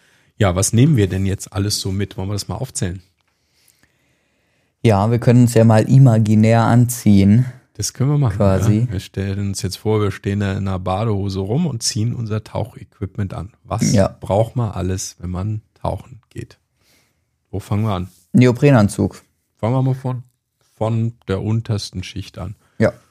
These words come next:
Speaker 1: Ja, man braucht so einen Neoprenanzug. Das
Speaker 2: Ja.
Speaker 1: ist so, wer es nicht kennt, so ein Gummianzug, ja, so ein Kunststoffgummi eigentlich, ne?
Speaker 2: Ja.
Speaker 1: Der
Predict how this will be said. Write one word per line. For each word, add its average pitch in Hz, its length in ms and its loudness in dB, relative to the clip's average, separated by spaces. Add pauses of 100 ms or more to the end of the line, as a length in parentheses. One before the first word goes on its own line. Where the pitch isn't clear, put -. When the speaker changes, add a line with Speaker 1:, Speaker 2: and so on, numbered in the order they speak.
(140)
Speaker 1:
Ja, 95 160 -2 (220)
man 107 200 -4
braucht 104 240 0
so - 80 -6
einen 107 80 -2
Neoprenanzug. - 920 -8
Das - 100 -10
Speaker 2:
Ja. 131 100 4
Speaker 1:
ist - 140 -6
so, 98 180 -6
wer 95 120 -2
es - 140 -8
nicht - 180 -10
kennt, 131 300 0
so - 100 -10
ein 101 140 -4
Gummianzug, 101 1080 -6
ja, 98 280 -4 (160)
so - 80 -20
ein 92 60 -20
Kunststoffgummi 101 1000 -4
eigentlich, 92 680 -8
ne? 92 200 -6 (220)
Speaker 2:
Ja. 110 120 2
Speaker 1:
Der 95 240 -8